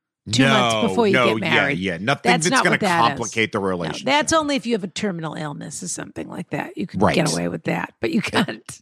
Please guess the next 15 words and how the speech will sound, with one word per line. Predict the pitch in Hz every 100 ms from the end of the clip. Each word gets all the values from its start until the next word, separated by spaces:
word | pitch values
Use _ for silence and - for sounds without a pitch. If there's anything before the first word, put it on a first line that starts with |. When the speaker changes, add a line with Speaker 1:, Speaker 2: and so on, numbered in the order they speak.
| -
Speaker 1:
<laughs> | - -
But | 285
not | 294 302
Speaker 2:
No. | 170
Speaker 1:
before. | 143 262 226 - _ _ _ _ _ _ _ -
New | 240 311 330
order, | - 285 262 254 247 247
Amish | - 233 226 220 -
prohibit | - 214 180 233 220 262 -
alcohol, | 190 208 202 - 156 180 175 170 170 165 165 _ _ _ _ _ _ _ _ _ -
but | 214 202
not | 214 214 - -
old | 208 214 175 190
order. | 175 170 165 - - _ _ _ _ _ _ _ -
Speaker 2:
Oh. | 76 110 67 50